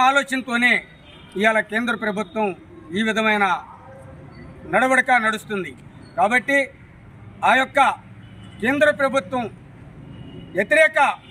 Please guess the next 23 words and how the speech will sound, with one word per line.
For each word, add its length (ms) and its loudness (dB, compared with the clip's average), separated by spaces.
విధానాలను 600 2
వ్యతిరేకిస్తూ 640 0
అన్ని 260 2
రైతు 280 0
సంఘాలు 420 2
ఇవాళ 200 6
ఇరవై 260 2
ఎనిమిదో 260 2
తారీఖున 400 2
అన్ని 180 2
జిల్లా 280 2
హెడ్ 200 0
క్వార్టర్లలో, 560 -4
మండల 300 0
కేంద్రాలలో 640 0
రిప్రజెంటేషన్ల 760 2
ద్వారాగా 380 2
నిరసన 420 -2
తెలియజేయాలని 600 2
చెప్పి 280 -2
అన్ని 240 2
రైతు 240 -4
సంఘాలు 360 0